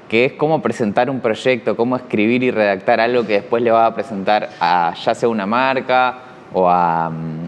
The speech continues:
a, eh, lo querés presentar a una convocatoria para recibir un subsidio, para recibir un incentivo económico, lo que fuera.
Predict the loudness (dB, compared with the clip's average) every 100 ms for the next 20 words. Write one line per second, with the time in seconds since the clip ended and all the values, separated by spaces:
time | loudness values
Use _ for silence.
0 | -8 -8 -6 -4 -2 -2 -4 -4 -8 -4
1 | -4 -4 -4 -2 0 -2 0 0 2 2
2 | 2 0 -2 -4 -2 -2 -4 -8 -8 -2
3 | 0 2 0 -2 -6 -4 0 0 0 -4
4 | -4 -2 -4 0 0 0 -2 -2 -2 -2
5 | -4 -6 -6 -2 0 0